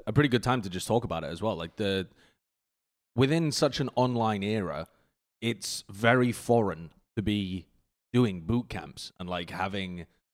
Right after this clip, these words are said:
in-person interactions with your teammates. This isn't something that, I, I don't think any other team is doing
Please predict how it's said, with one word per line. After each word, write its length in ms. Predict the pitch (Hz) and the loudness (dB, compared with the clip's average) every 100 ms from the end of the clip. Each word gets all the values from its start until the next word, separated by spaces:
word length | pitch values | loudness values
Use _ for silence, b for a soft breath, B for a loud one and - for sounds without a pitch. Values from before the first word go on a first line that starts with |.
| _ - | _ -6
in-person 540 | 113 101 110 104 107 | -4 -2 -2 -2 -4
interactions 720 | 98 98 95 107 - 87 82 | -4 -4 -4 -4 -8 -10 -10
with 260 | 87 90 82 | -6 -6 -4
your 440 | 90 87 85 82 _ _ | -4 -2 -4 -6 _ _
teammates. 580 | - 135 104 - - - b b 113 | -2 -2 -2 -10 -16 -18 b b -4
This 120 | 110 | 0
isn't 260 | 127 127 | 0 0
something 380 | 110 120 113 107 | 0 0 0 0
that, 200 | 101 95 - _ _ _ - | 0 -2 -8 _ _ _ -10
I, 180 | 123 135 | -6 -2
I 20 | |
don't 160 | 220 | 0
think 140 | 196 98 | -2 -4
any 240 | 98 196 | -2 2
other 140 | 175 98 | 2 0
team 240 | - 78 | -6 -10
is 80 | - | -14
doing 160 | 87 | -18